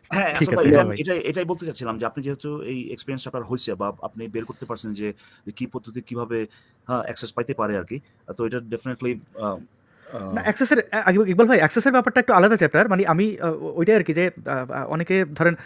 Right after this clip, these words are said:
Speaker 2: আমরা হয় না, বিভিন্ন কোনো ইসলামিক সন্ত্রাসী হইলে তার ব্যাপারে নিয়ে কথা বলতে আসতে পারে। তো আপনি ভাবতেই পারবেন না এই ছবিটা আপলোড করলে বা এই লোকের নাম, নাম মেনশন করলে যদি, আহ, মানে,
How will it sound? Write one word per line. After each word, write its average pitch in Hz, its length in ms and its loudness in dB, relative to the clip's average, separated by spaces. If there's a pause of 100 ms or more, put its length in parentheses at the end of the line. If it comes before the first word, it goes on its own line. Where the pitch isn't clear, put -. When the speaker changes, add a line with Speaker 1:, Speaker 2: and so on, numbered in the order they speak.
(100)
Speaker 2:
আমরা 160 160 4
হয় 185 140 4
না, 247 100 4
বিভিন্ন 170 280 0
কোনো 160 300 -2
ইসলামিক 160 260 -2
সন্ত্রাসী 156 320 -2
হইলে 151 180 2
তার 160 120 6
ব্যাপারে 156 260 4
নিয়ে 151 140 0
কথা 147 140 0
বলতে 139 180 4
আসতে 139 160 2
পারে। 107 180 -4 (280)
তো 180 60 4
আপনি 208 180 4
ভাবতেই 160 280 4
পারবেন 220 260 6
না 180 60 6
এই 170 80 4
ছবিটা 175 240 4
আপলোড 175 220 4
করলে 160 280 0 (120)
বা 143 120 2
এই 160 100 2
লোকের 170 300 2
নাম, 143 280 2 (300)
নাম 147 120 6
মেনশন 214 200 4
করলে 262 120 4
যদি, 233 140 2
আহ, 165 320 -2
মানে, 175 340 2